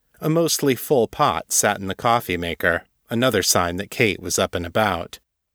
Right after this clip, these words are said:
The only other priest who got up this early was the head priestess, Jasmine, and she wasn't enough of a caffeine addict to bother making a pot when she could just wait and have someone else do it for her.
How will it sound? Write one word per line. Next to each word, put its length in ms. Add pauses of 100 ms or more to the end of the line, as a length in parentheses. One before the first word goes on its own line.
(160)
The 100
only 240
other 240
priest 460
who 40
got 220
up 180
this 240
early 320
was 200
the 100
head 240
priestess, 840
Jasmine, 640 (320)
and 120
she 180
wasn't 340
enough 240
of 120
a 80
caffeine 560
addict 380
to 60
bother 440
making 340
a 80
pot 400 (200)
when 100
she 160
could 100
just 240
wait 360
and 180
have 200
someone 300
else 260
do 140
it 140
for 260
her. 240